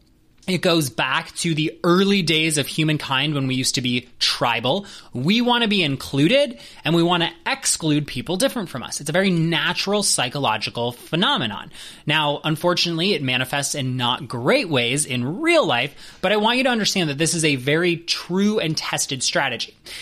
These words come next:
Now, me personally, I don't like to get that direct with it and be like,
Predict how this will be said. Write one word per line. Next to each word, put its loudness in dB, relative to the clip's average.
Now, 2
me 2
personally, 0
I 0
don't 4
like 0
to 0
get -2
that -2
direct -2
with -4
it -2
and -4
be 0
like, 0